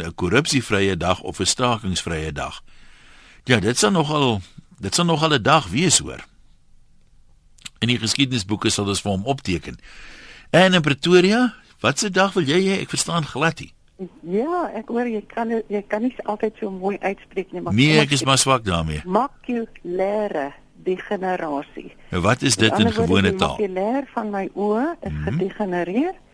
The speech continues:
Speaker 2: en ek het geen middelvisie nie. So ek kan nie lees nie en ek kan ook nie, eh, my eie gesig in die spieël sien nie. Eh,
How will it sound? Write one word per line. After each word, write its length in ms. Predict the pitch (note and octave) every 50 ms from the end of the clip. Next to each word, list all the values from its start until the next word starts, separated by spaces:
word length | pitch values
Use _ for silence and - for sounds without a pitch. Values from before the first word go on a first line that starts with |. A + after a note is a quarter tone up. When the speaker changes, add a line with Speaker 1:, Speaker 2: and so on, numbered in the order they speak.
| - - - - - - - _ -
Speaker 2:
en 200 | - G3 F#3+ F3+
ek 160 | - F#3 -
het 140 | G3+ G3+ -
geen 460 | - - - B3 B3+ A#3+ A3 F#3 E3+
middelvisie 600 | F3 F#3+ G3 G#3 G3 E3+ D3+ D3+ C#3 - A2 G2 -
nie. 180 | - - - - - - - - - - - - _ _ _ _ - -
So 60 | - F#3+ F#3 -
ek 160 | - B3 B3+ -
kan 160 | - D4 D#4
nie 140 | D#4 D#4 C#4+
lees 440 | A3 F3 E3+ F3+ F#3 G3 A3 A#3 - - - -
nie 160 | B3+ D4+ G4 G4 - - - - - - - - -
en 160 | - F#3 F#3+
ek 100 | F#3+ G3
kan 240 | - A3 G#3+ G#3+ -
ook 280 | - G#3+ G#3+ A3 -
nie, 380 | A#3+ A3+ A3+ A3+ G#3+ G#3+ - - -
eh, 280 | - E3+ D#3+ D#3 D#3 D#3+
my 160 | E3 E3+ D#3+ -
eie 220 | F#3 G#3 A3 A3+
gesig 440 | - - F#3 - - - A3 - -
in 100 | G3 F3 E3
die 60 | E3+ -
spieël 320 | - - G#3 G#3+ A3+ A3+ - - -
sien 220 | - A#3 A3+ A3+ A3+ C4
nie. 100 | E4+ G4 - - - - - - - - - - -
Eh, 260 | - F3 F3 E3+ E3